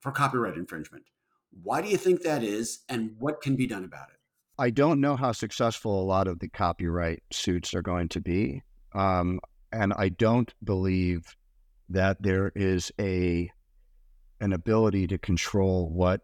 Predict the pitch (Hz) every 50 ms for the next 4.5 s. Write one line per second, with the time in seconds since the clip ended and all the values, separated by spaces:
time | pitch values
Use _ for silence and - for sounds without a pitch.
0 | _ - 92 90 90 90 87 87 87 87 85 - - - 95 87 87 87 85 -
1 | - - 90 87 85 - - 76 - - - - - - _ _ _ _ - -
2 | - - - _ _ _ _ - _ _ - 98 92 92 90 90 90 - 92 95
3 | - - 120 117 110 - - 113 92 98 101 98 90 107 104 101 - - 92 92
4 | 95 98 104 104 104 104 104 104 107